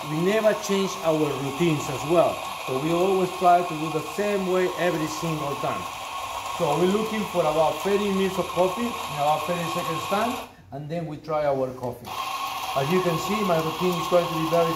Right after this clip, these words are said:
simple. I'm going to go fill it up to the top, then tap three times.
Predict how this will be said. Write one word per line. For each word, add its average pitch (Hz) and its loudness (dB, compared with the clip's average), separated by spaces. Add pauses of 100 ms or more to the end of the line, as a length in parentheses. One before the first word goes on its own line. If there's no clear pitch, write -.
simple. 190 -2 (520)
I'm 143 -12
going 139 -4
to 131 -12
go 160 0 (100)
fill 170 4
it 156 6
up 151 2
to 143 -8
the 123 -2
top, 254 0 (580)
then 156 -2
tap - 0
three 127 -6
times. 233 2